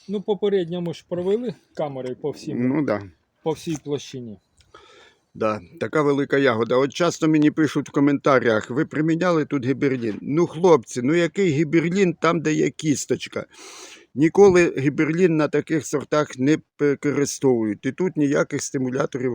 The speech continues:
Speaker 2: росту не було. Так, Олександре? А ягода здорова.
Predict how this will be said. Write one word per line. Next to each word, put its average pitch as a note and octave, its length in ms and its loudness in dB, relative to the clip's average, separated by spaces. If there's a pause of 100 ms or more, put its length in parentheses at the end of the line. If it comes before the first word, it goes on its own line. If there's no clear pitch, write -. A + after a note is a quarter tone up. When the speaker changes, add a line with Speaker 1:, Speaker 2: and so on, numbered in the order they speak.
Speaker 2:
росту B2+ 320 -4
не A#2 120 -4
було. G#2 320 -8 (640)
Так, F#3 400 0 (140)
Олександре? A#2+ 640 -2 (1900)
А A2+ 120 -4
ягода D#3 460 2
здорова. C3+ 600 2